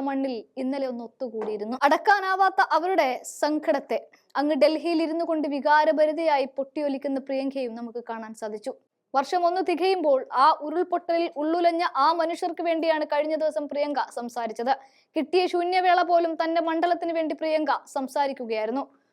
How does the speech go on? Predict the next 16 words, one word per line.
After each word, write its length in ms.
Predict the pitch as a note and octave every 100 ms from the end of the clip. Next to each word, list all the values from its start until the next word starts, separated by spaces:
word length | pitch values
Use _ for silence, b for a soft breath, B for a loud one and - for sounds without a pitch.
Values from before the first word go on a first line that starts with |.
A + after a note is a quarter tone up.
| b C#4+
കോൺഗ്രസ് 420 | D4+ D#4+ D4+ C4 C4
ജനറൽ 360 | D4+ E4 E4+ E4+
സെക്രട്ടറിയും 500 | E4+ E4 D#4+ E4 D4+ D4
വയനാടിന്റെ 520 | D4+ D#4 D#4+ D#4 D#4 -
എം 100 | C#4 D#4 E4
പിയുമായിട്ടാണ് 720 | F#4 E4+ E4 F4+ D#4+ B3+ A#3 -
പ്രിയങ്ക 380 | C#4 C#4 C#4 C#4+ C#4
ഗാന്ധി 240 | C4+ C4+ C4
വയനാട്ടിലെ 420 | C4 C#4 C4+ C4+ A#3
ഉരുൾപൊട്ടൽ 460 | C4 C#4 C4+ C4+ C4
ദുരന്തത്തിൽ 540 | B3+ C4+ C4+ C4+ C4+ B3+ b b -
ദുരിത-, 420 | C4 E4 D#4+ E4
ദുരിതമനുഭവിക്കുന്നവർക്ക് 1200 | C#4+ F4 F4+ F4+ F4 D4+ E4+ E4+ E4+ D#4+ D#4 D#4 D4+
വേണ്ടിയിട്ടുള്ള 420 | D4+ C#4+ C#4 D4
വായ്പകൾ 560 | C4+ C#4 D4 D4+ D4 D4 B3+
എഴുതിത്തള്ളണമെന്ന് 840 | C#4+ D4 D#4 D4+ D4 D#4 D4